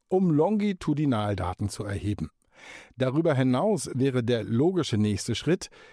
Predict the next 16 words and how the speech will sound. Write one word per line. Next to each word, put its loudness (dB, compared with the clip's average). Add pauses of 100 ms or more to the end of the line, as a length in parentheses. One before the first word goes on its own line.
(160)
gezielt -2
zu -2
untersuchen, 0
wie -2
stark -2
sich -4
Kinder 2
mit 0
S -6
M 0
A -2 (240)
unter 0
Behandlung 0 (280)
den 4
Normbereichen 0
annähern 0